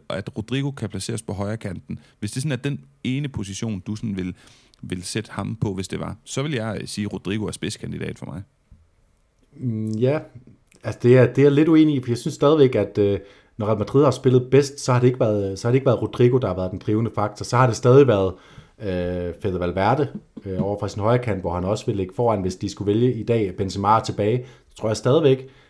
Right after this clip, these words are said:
Speaker 2: at Ancelotti vil overveje kraftigt, om ikke det skulle være Vinicius, Benzema, Valverde, og så Rodri-, Rodrigo som, som indskifter. Så jeg synes, ja, han har bidraget med rigtig mange, øh, mål og assist.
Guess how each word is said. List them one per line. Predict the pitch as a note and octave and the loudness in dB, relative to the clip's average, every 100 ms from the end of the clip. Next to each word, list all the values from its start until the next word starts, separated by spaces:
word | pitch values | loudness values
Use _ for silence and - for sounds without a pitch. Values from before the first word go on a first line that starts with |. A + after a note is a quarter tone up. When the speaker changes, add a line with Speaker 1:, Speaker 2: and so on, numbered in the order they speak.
| _ | _
Speaker 2:
at | G#2+ | -6
Ancelotti | G2+ G2 G#2+ A#2 A#2+ | -4 -4 0 0 -2
vil | G#2+ | -4
overveje | G2+ A2+ G#2+ G2 | -2 0 -2 0
kraftigt, | A2 - G#2 | -2 -2 -2
om | G2+ | -2
ikke | G#2+ | -2
det | G#2+ | -6
skulle | - | -6
være | F#2 F2+ | -4 -2
Vinicius, | G#2 A#2+ B2 F#2+ | -2 -2 -2 -4
Benzema, | G#2 F2+ G2 G2 A2 - _ _ | -4 -6 -4 -4 -4 -8 _ _
Valverde, | G2+ F#2 G2+ A#2 B2+ | -6 -2 0 0 -2
og | F#2 | -2
så | A2 | -2
Rodri-, | G#2 G2+ A2+ | -2 0 0
Rodrigo | C3+ G#2 G2 A#2 A#2+ | 0 -2 0 0 0
som, | - G2 F#2 | -2 -2 -2
som | F2+ G2 | -4 -6
indskifter. | G#2 B2+ B2 G2+ G2 F2 _ - _ - | -2 -2 -2 -6 -6 -10 _ -20 _ -12
Så | |
jeg | F#2 | -2
synes, | C3 C3+ C3 - | 2 2 2 -2
ja, | A2+ | 0
han | D3+ B2+ | 0 0
har | A2 G#2+ | -2 -2
bidraget | B2+ - G2 | -4 -4 -6
med | G2 | -4
rigtig | C3 C3 | -6 0
mange, | C3 A2 B2 B2+ | 2 2 0 -2
øh, | G#2 G2 F#2+ F#2+ | -2 -2 -2 0
mål | G#2+ C#3 A#2+ | 6 8 8
og | |
assist. | G2 - C3+ - | 2 -2 -4 -6